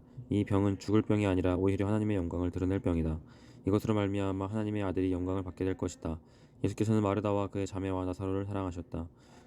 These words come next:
그런데 예수께서는 나사로가 앓는다는 말을 들으시고도 계시던 그곳에 이틀이나 더 머무르셨다. 그리고 나서 제자들에게 "다시 유대 지방으로 가자." 하고 말씀하셨다. 제자들이 예수께 말하였다.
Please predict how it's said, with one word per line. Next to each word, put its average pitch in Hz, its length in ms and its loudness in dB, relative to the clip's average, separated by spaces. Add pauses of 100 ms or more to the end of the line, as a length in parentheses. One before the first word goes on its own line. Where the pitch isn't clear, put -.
그런데 107 320 2
예수께서는 104 500 -2
나사로가 95 440 -2
앓는다는 95 340 0
말을 90 300 -2
들으시고도 92 640 -4 (300)
계시던 98 440 0
그곳에 95 420 -2
이틀이나 101 380 0
더 98 100 -2
머무르셨다. 90 640 -4 (520)
그리고 107 180 2
나서 101 200 0
제자들에게 101 540 0 (300)
"다시 - 240 -4
유대 107 140 4
지방으로 101 340 2
가자." 95 300 -2
하고 98 140 -4
말씀하셨다. 87 680 -4 (540)
제자들이 107 340 2
예수께 104 260 -2
말하였다. 90 540 -2